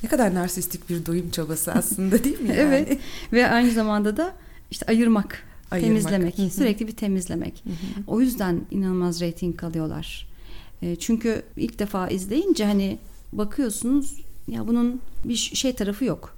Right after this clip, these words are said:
Speaker 2: Estetik bir tarafı yok. Hikayelerin hikaye olma özelliği de yok aslında. Çok hani sıradan, basit,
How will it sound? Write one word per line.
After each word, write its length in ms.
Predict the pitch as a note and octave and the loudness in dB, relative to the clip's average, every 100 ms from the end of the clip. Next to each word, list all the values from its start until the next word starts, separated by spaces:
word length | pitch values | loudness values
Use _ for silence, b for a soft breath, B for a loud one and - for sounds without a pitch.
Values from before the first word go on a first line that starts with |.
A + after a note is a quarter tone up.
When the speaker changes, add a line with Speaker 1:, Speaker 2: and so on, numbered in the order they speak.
| - | -4
Speaker 2:
Estetik 400 | A#3+ - B3 A#3 | -4 -2 -6 -6
bir 60 | A#3 | -4
tarafı 320 | B3 A#3+ A#3+ | -2 -2 -2
yok. 320 | B3 B3 A#3+ | 0 -2 -4
Hikayelerin 1000 | - - C4 A#3+ B3 B3 A#3+ B3 B3 C4 - - | -4 2 2 4 2 2 4 6 6 4 -4 -8
hikaye 680 | G#3 - B3 A#3 B3 B3+ - | -6 -2 2 4 4 2 2
olma 340 | A3 A3 A3+ | 2 4 2
özelliği 500 | A3 A3+ A#3 A3+ A#3+ | 2 2 2 2 2
de 40 | A#3 | 2
yok 220 | A3+ A#3 | 2 0
aslında. 360 | G#3 - G3+ | -4 -2 -2
Çok 220 | G#3 G#3 - | -2 -6 -4
hani 220 | G3+ G3 | -4 -2
sıradan, 520 | - A3 G#3 G3+ G#3 B B B B B - | -2 -2 0 0 -2 B B B B B -2
basit, 520 | A#3 A#3 G#3 G3+ - | 0 2 0 -2 -8